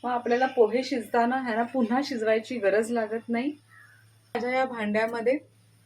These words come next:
पसरट भांड्यात तेल गरम करत ठेवले दोन चमचे आणि त्यात हळूहळू आपण आपल्या ज्या गोष्टी घेतल्यात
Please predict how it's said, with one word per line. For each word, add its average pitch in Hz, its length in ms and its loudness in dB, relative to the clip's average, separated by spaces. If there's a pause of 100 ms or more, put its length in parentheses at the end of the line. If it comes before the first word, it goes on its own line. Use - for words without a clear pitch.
पसरट 240 420 4
भांड्यात 247 360 0
तेल 240 420 6
गरम 233 240 2
करत 233 220 0
ठेवले 240 380 2
दोन 214 300 -2
चमचे 220 420 -4 (420)
आणि 254 120 -4
त्यात 302 180 2
हळूहळू 277 420 4
आपण 277 280 0
आपल्या 254 300 2
ज्या 269 160 2
गोष्टी 233 360 -2
घेतल्यात 247 420 2